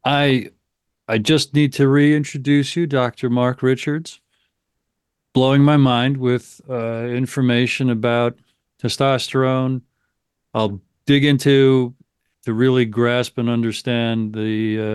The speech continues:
effect on inflammation. And I'll double check with you my impression that,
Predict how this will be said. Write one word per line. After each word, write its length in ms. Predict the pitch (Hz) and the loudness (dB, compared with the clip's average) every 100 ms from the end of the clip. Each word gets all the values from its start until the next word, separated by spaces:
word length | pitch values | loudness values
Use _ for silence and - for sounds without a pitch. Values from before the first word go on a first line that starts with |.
| 107 | -6
effect 380 | 107 - 120 - | -8 -2 -4 -2
on 180 | 113 110 | -4 -2
inflammation. 920 | 110 107 113 104 120 123 - 123 120 120 _ _ _ _ | -2 -2 0 2 2 0 0 0 0 -4 _ _ _ _
And 120 | 113 | -4
I'll 160 | 110 107 | -2 -2
double 400 | 95 120 117 117 | -2 -2 0 -2
check 260 | - 113 110 | 0 -2 -2
with 180 | 104 | 0
you 220 | 113 110 104 | 2 0 0
my 200 | 104 104 | 0 -2
impression 640 | 101 - 110 - 113 101 | -4 -4 -4 -4 -4 -2
that, 240 | 98 98 | -2 -4